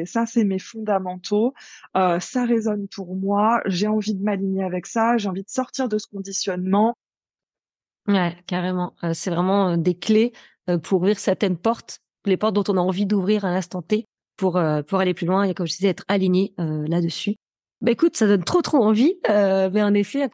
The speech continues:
Speaker 2: on va rentrer un petit peu plus dans le détail, dans le concret. On a dit que c'était pas pour mettre dans des cases, que chaque profil, euh, est égal à une personne. Il y a quand même des regroupements. Euh, est-ce que tu peux, voilà, nous en dire un petit peu plus sur les différents profils qui peuvent ressortir, euh,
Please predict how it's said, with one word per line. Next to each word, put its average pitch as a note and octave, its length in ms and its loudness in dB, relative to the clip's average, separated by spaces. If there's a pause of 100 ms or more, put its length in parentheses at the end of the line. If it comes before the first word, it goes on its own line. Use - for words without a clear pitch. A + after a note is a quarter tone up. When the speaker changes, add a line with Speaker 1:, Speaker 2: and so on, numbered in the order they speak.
Speaker 2:
on G3+ 80 -2
va F#3+ 100 0
rentrer G3 280 0
un G#3 60 2
petit - 140 -6
peu G3 100 0
plus G3 220 -4
dans F#3 120 2
le F3+ 60 2
détail, F#3+ 340 2
dans F#3+ 120 0
le F#3 60 -4
concret. A#3+ 460 -2 (500)
On G3+ 140 2
a G#3 60 4
dit G3+ 120 0
que - 60 -6
c'était F#3 200 -2
pas G#3 140 -2
pour G3+ 120 -2
mettre F#3+ 140 2
dans F3 100 0
des F#3 160 -2
cases, C4 380 0
que G#3+ 180 -2
chaque - 240 -4
profil, G#3 400 0 (260)
euh, D#3+ 280 2
est - 160 -2
égal F#3 240 2
à - 20 2
une F3+ 120 -2
personne. A#3+ 360 0 (360)
Il G3+ 80 -2
y G#3+ 60 4
a G#3+ 60 2
quand G#3+ 140 -2
même G#3+ 200 2
des F#3 180 0
regroupements. G3 800 -2 (120)
Euh, F#3 120 2
est-ce F3+ 100 -2
que A3+ 80 0
tu - 140 -4
peux, A3+ 80 0
voilà, G3 240 2
nous F#3 120 0
en F#3 60 0
dire F#3+ 140 0
un G3 80 2
petit - 160 -6
peu F#3 100 0
plus G#3 200 -2
sur F#3 260 0
les F3 100 4
différents E3+ 320 0
profils A3 440 0
qui - 140 -10
peuvent F#3+ 160 0
ressortir, F#3+ 540 -2
euh, E3+ 120 0